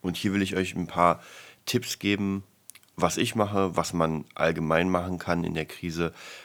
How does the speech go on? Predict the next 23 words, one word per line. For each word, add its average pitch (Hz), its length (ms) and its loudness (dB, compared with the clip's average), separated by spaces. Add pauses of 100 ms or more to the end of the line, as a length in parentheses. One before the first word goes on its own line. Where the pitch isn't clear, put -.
(180)
und 110 320 4
dass 90 180 0
man 85 260 -2
doch 98 200 4
vielleicht 85 640 0
nicht 87 260 -4
so 85 340 0 (280)
schwarz - 460 0
sehen 82 200 -2
sollte. 69 360 -8 (560)
Das 82 140 -2
erste 120 300 8
sind 104 140 -2
die 95 60 -6
paar - 240 2
Updates, 90 440 -2
die 87 80 -4
ich - 160 -4
für - 100 -8
euch 82 260 -2
hab - 380 -2
zum 80 280 -4
Thema 78 680 0